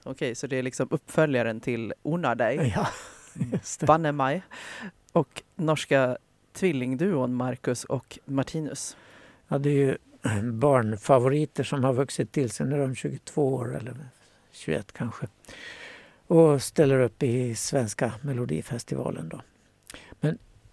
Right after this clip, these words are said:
Speaker 2: ingen av de svenska finallåtarna får spelas innan sista deltävlingen har körts. Men de hittills finalklara låtarna i Eurovision får vi spela. Och så här låter då Norges bidrag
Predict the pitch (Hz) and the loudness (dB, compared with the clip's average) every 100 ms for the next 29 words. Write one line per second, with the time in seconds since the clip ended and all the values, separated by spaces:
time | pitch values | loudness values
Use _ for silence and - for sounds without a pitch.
0 | _ - 139 151 151 170 170 180 160 151 | _ 0 2 4 2 2 0 2 4 4
1 | 151 151 - - 160 160 - 214 202 160 | 2 -2 -4 4 4 4 0 0 4 6
2 | 131 127 135 - 135 123 - 135 - - | 6 6 2 2 0 0 0 -2 -2 2
3 | 135 131 156 143 - - - - 135 127 | 4 4 2 -2 -6 -10 -12 -6 -2 -2
4 | 120 - 117 - 143 131 135 117 107 117 | -2 -2 -2 0 0 2 0 -2 -2 -2
5 | 107 113 107 110 - 107 110 - - - | 0 0 -2 -4 -4 -4 -2 -2 -4 -6
6 | - - - - - - 139 135 - _ | -14 -16 -20 -20 -8 0 0 0 -4 _
7 | - 139 139 107 165 165 - 143 123 - | -4 -2 0 0 0 0 0 0 0 0
8 | 147 143 123 113 - - 135 131 135 131 | 0 2 2 0 -6 0 2 4 6 4
9 | 123 - 123 127 190 131 131 131 151 220 | 2 0 -2 -2 -2 -2 2 4 4 2
10 | - - 110 - - 139 123 - - - | 0 -6 -8 -10 -2 0 0 -4 -2 -2
11 | 104 - - - - 127 143 147 160 139 | -4 -10 -20 -20 -10 -2 2 6 4 4
12 | 160 131 135 - 131 135 151 170 151 143 | 2 4 2 0 0 4 4 4 2 0
13 | - 135 123 123 117 113 117 | 0 0 0 0 -2 -2 -8